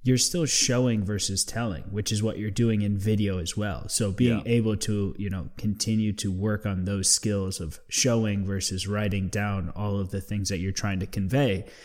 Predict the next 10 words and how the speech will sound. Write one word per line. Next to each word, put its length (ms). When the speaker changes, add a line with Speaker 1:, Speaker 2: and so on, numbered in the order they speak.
Speaker 2:
Yeah. 140
Speaker 1:
I 100
can 160
see 240
how 140
that 140
would 120
be 160
very 280
beneficial. 760